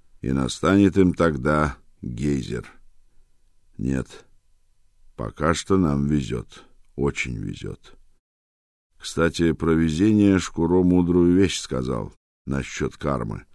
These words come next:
Мы почему в этом мире живём? У нас такая карма, чтобы большей частью всё было довольно хреново, и только иногда и недолго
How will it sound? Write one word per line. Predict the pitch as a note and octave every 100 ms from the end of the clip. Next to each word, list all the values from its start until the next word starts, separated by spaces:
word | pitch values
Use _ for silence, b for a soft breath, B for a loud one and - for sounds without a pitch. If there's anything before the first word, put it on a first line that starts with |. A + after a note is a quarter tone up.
| _ _ _ _ _ -
Мы | C2 G2
почему | G2+ G#2 A2 B2+ A#2+
в |
этом | G2 E2+ F2
мире | F2 F2 D2 C#2
живём? | C#2 C#2 B1 G1+ - _ -
У | A#1
нас | D#2 D#2+
такая | G#2 G2 A2 A2+
карма, | G2+ F#2+ G2 F#2+ C#2+ A#1 -
чтобы | - D2+ D2 D#2+ D2+
большей | D#2+ F2+ - E2
частью | - F#2+ F2 F2+
всё | D2 E2+
было | D#2+ E2 D#2+
довольно | E2 E2+ E2+ E2
хреново, | F2 F#2+ G#2 E2 A#1+ - - _ -
и | A#1+
только | D2 C#2+ B1 C#2+ B1+ A#1 _
иногда | B1+ A#1 A#1 B1 B1 D#2
и | D2+ B1+
недолго | B1+ A1+ E2+ G#2 G2+ G2+